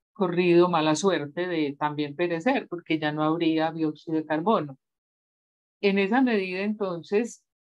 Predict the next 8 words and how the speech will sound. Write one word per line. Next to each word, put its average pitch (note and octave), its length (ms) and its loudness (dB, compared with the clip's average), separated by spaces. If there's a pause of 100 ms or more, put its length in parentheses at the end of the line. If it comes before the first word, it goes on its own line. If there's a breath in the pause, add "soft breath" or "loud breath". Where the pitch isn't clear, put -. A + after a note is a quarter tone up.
(220)
la F#3 220 2
naturaleza E3+ 640 -2
sigue A#3 400 0
evolucionando G3+ 1080 0 (400)
y G#3 140 -2
como F3 380 0
hay E3 180 0
oxígeno, G#3+ 840 -2